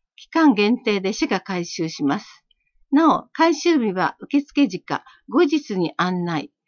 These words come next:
申し込み、四日から十五日に、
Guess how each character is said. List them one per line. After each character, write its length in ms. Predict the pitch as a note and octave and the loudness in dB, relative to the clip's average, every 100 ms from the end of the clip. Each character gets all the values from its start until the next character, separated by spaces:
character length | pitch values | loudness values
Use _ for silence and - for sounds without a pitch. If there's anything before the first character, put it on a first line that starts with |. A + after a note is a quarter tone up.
| _ _ - | _ _ 0
申 140 | B3+ | 0
し 120 | D#4 - | 0 -2
込 140 | C4 | 0
み、 240 | A#3 G#3 - _ _ | 0 -2 -6 _ _
四 140 | A3+ B3+ | -4 -4
日 180 | - C4+ | -4 -2
か 160 | C#4 | 0
ら 140 | B3+ A3+ | 0 2
十 240 | C#4 A#3 | 2 2
五 140 | G3 | 0
日 340 | G3+ D#3 - D3+ | -2 -4 -6 -6
に、 160 | C#3+ | -6